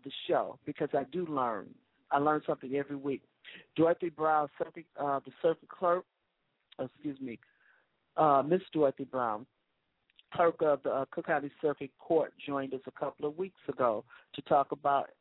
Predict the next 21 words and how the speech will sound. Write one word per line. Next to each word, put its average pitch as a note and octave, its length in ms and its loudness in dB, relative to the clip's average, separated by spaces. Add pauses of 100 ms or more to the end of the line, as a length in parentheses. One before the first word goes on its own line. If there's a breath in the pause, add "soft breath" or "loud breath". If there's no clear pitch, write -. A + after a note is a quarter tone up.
(240)
expungement. G3 760 -2 (1200 soft breath)
And, C#3 420 0
uh, C3 540 4 (1300)
it D3 220 4 (140)
seems F3 260 -2 (100)
to D3+ 60 -14
me D3+ 140 -4
that C#3+ 160 -6
that's C#3 220 0
something D3 320 0
very C#3 240 2
dear C3+ 240 0
to C#3 60 0
our B2+ 240 4
heart, C3+ 420 4 (580 soft breath)
something D3 320 -2
that C#3+ 140 0 (200)
she's D3+ 280 -8 (200)
adamant C#3 600 2 (260)
about. C3+ 480 2 (920)
And, C3+ 280 -10